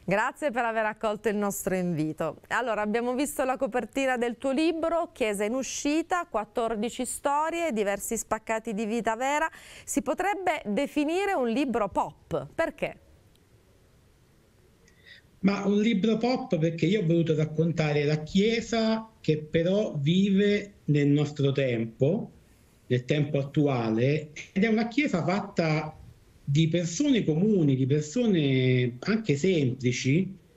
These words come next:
Speaker 2: che appunto vivono la vita quotidiana, che però mettendosi in gioco, seguendo il Vangelo e,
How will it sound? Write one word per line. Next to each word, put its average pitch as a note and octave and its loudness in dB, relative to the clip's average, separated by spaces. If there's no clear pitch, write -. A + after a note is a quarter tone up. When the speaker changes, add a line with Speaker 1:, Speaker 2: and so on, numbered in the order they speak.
Speaker 2:
che - 0
appunto F3 2
vivono D#3 4
la C#3 2
vita C#3 2
quotidiana, C3 2
che A3 0
però B3 0
mettendosi F#3+ 2
in E3 6
gioco, C3+ 2
seguendo C3+ 2
il C3 0
Vangelo E3+ 2
e, A#2+ -2